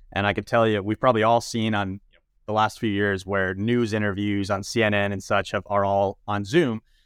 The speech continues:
You see somebody who literally has this, like, crazy orange glow to them that looks super fake. And it's because their color temperature is off. They're in a very blue,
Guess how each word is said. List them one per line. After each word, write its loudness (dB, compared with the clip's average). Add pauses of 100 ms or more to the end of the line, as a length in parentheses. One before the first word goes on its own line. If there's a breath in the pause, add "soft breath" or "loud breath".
(120)
You -4
see 0
somebody 0
who -4
literally -2
has 2
this, -6
like, -2
crazy 0
orange -2
glow 2
to -2
them -4
that -4
looks -6
super -2
fake. -4 (240)
And -2
it's -4
because 2
their 2
color 2
temperature -2
is -2
off. -2
They're -2
in -4
a -2
very 2
blue, 0